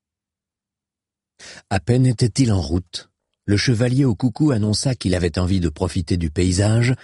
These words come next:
et que les finages récemment pillés des environs allaient lui gâcher le plaisir.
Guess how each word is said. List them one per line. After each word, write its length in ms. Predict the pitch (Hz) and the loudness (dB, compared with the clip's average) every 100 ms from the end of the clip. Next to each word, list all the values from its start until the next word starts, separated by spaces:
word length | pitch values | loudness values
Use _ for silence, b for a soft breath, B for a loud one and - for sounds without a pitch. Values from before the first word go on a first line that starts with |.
| B B B - | B B B -4
et 120 | 98 | 0
que 120 | 101 | 0
les 140 | 95 | 0
finages 480 | 92 123 123 101 80 | 0 -2 0 0 0
récemment 460 | 82 95 113 104 98 | -2 0 0 0 0
pillés 460 | - 107 110 101 | -2 0 2 0
des 200 | 82 82 | 0 -2
environs 520 | 82 82 82 82 98 104 _ _ _ _ - | -2 0 -2 0 -2 -4 _ _ _ _ -2
allaient 260 | 98 107 | 0 2
lui 220 | 87 82 | 0 -2
gâcher 500 | 82 98 98 - 147 | -2 -2 -2 -2 -2
le 140 | 123 101 | 0 -2
plaisir. 640 | - 78 67 65 53 - | -4 -6 -4 -8 -12 -20